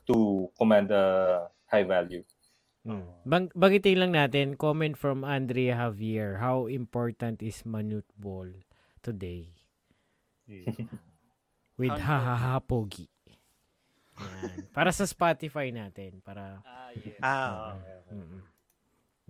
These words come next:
Speaker 2: Yes. Andrea Javier.
Speaker 4: Pero
Speaker 1: Sister
Speaker 4: ikaw
Speaker 1: Jen.
Speaker 4: naman, kumbaga, ah, sa dami na ng collection mo, anong masasabi mo ang parang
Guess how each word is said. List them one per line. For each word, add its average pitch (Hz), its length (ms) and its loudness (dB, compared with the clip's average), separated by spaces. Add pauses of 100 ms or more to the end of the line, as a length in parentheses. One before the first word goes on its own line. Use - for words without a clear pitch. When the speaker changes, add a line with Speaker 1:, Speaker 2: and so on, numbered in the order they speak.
(120)
Speaker 2:
Yes. 80 260 -18 (840)
Andrea 120 460 -6
Javier. 95 720 -8 (800)
Speaker 4:
Pero 262 200 -16
Speaker 1:
Sister - 280 0
Speaker 4:
ikaw 131 80 4
Speaker 1:
Jen. - 120 0
Speaker 4:
naman, 104 200 -6 (200)
kumbaga, 135 560 -2 (960)
ah, 120 240 -6
sa 127 160 -14
dami 127 320 -2
na 127 80 -6
ng 123 160 -10
collection 110 640 -12
mo, 85 260 -20 (160)
anong 165 240 -10
masasabi 151 480 -8
mo 127 160 -12
ang 120 320 -14
parang 117 480 -10